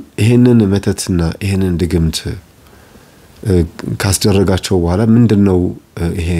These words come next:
ሲባል «ይሄ ልጅ ከዚህ ቤት ካልወጣ፣ አብሯችሁ ከተካፈለ ገንዘባችሁ አይበረክትላችሁም» ተብለዋል።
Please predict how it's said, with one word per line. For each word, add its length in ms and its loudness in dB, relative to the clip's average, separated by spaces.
ሲባል 360 -4
«ይሄ 220 2
ልጅ 220 0
ከዚህ 320 -2
ቤት 160 0
ካልወጣ፣ 420 0
አብሯችሁ 420 2
ከተካፈለ 560 -2
ገንዘባችሁ 480 0
አይበረክትላችሁም» 800 -2
ተብለዋል። 440 -12